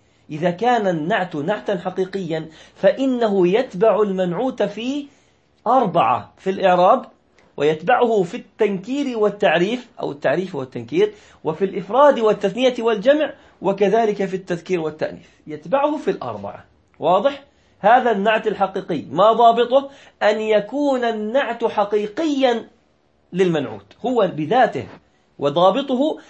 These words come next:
أن ضمير النعت المرفوع بالنعت هذا النعت العاقل أو الم-، أو، أو الاسم إذا كان اسما مفعولا، المضروب وغيره. هذا الذي يأتي بعده ضمير. هذا الضمير إذا عاد على المنعوت حقيقة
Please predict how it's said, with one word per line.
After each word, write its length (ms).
أن 500
ضمير 720
النعت 520
المرفوع 760
بالنعت 640
هذا 420
النعت 420
العاقل 600
أو 160
الم-، 320
أو، 220
أو 240
الاسم 340
إذا 200
كان 220
اسما 220
مفعولا، 560
المضروب 480
وغيره. 420
هذا 400
الذي 400
يأتي 300
بعده 360
ضمير. 440
هذا 240
الضمير 400
إذا 260
عاد 420
على 340
المنعوت 760
حقيقة 760